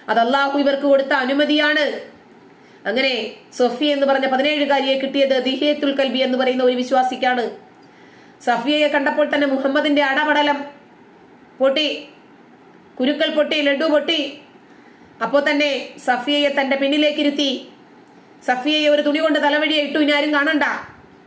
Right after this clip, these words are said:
കാരണം തലവഴി ഒരു തുണി ഇട്ട് കഴിഞ്ഞാൽ അതിന്റെ അർത്ഥം എന്താ? മുഹമ്മദ് ഇനി, ഇനി മുതൽ ആ, ആ പെണ്ണ് മുഹമ്മദിന്റേതാണ് കേട്ടാ. ഏ, കൂടെയുള്ള മറ്റു മതതീവ്രവാദികൾ അറിയാൻ വേണ്ടിയിട്ട് പറയാണ്. ഇത് എന്തിനാ ചെയ്തതെന്നറിയാമോ? സഫിയെ വിവാഹം ചെയ്യണമെന്ന് ആ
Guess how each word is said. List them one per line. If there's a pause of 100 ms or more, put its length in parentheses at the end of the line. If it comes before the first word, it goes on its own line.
(460)
കാരണം
തലവഴി
ഒരു
തുണി
ഇട്ട്
കഴിഞ്ഞാൽ
അതിന്റെ
അർത്ഥം
എന്താ?
മുഹമ്മദ്
ഇനി,
ഇനി
മുതൽ (120)
ആ,
ആ
പെണ്ണ്
മുഹമ്മദിന്റേതാണ്
കേട്ടാ. (680)
ഏ, (580)
കൂടെയുള്ള
മറ്റു
മതതീവ്രവാദികൾ
അറിയാൻ
വേണ്ടിയിട്ട്
പറയാണ്.
ഇത്
എന്തിനാ
ചെയ്തതെന്നറിയാമോ? (540)
സഫിയെ
വിവാഹം
ചെയ്യണമെന്ന്
ആ